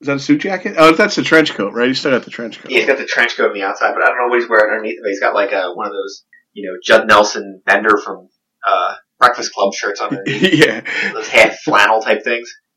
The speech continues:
Speaker 2: We were still coming out of the era of wearing, like, five layers.
Speaker 1: <laughs> And then after his, they just cheat on you, Jay. You hear Jay in the background go, "Come on, limp dick."
Speaker 2: Yeah, and he says, "Yeah, yeah." So, I mean, you could say technically Jay,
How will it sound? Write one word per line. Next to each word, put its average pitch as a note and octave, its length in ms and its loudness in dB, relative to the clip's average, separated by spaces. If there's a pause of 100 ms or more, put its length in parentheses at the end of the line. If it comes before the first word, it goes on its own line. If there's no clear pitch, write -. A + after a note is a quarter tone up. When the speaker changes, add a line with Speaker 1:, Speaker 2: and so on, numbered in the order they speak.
(120)
Speaker 2:
We D#3+ 120 -4
were C3 60 -4
still C3 220 4
coming B2 200 0
out A2+ 120 8
of G#2 60 2
the G#2+ 100 2
era G2+ 380 8
of - 100 -6
wearing, G2+ 380 0
like, F#2 260 -6
five F#2 240 2
layers. F#2 500 2 (480)
Speaker 1:
<laughs> - 0 - (1400)
And D3 120 4
then C#3+ 120 6
after F3 380 6
his, D#3+ 300 2
they D#3 280 6
just D3 180 0
cheat E3 180 4
on C3 120 4
you, A#2 100 -2
Jay. B2+ 240 2
You C3+ 140 6
hear D3 120 6
Jay C#3+ 220 4
in C3 60 2
the A#2+ 60 -4
background A#2+ 400 2
go, A2+ 120 0
"Come D#3 200 -4
on, F3 140 4
limp C3 240 2
dick." C3 360 -2 (360)
Speaker 2:
Yeah, A2+ 280 4 (180)
and A#2+ 100 4
he - 120 -2
says, G#2+ 260 2
"Yeah, C#3 280 8
yeah." G2 380 2
So, - 140 -2
I A#2+ 140 6
mean, A#2+ 120 -4
you B2+ 80 -6
could D3+ 120 -8
say D3 160 2
technically A#2 600 2
Jay, A2 400 0